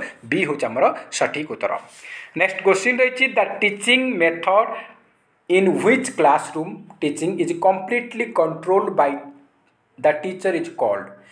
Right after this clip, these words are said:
ସେ କହୁଛି ଗୋଟେ, ଅ, ଟିଚିଂ method ଯେଉଁଥିରେ କି, ଅ, teacher, teacher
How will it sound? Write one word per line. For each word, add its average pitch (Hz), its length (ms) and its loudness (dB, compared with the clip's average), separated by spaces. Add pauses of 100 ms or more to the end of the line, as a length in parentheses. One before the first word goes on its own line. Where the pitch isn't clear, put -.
(160)
ସେ 240 140 0
କହୁଛି 247 260 2
ଗୋଟେ, 247 260 2
ଅ, 202 300 2
ଟିଚିଂ 214 500 -2
method 180 340 2 (300)
ଯେଉଁଥିରେ 220 440 4
କି, 254 300 -6 (280)
ଅ, 180 100 6 (420)
teacher, 240 540 2 (220)
teacher 202 400 4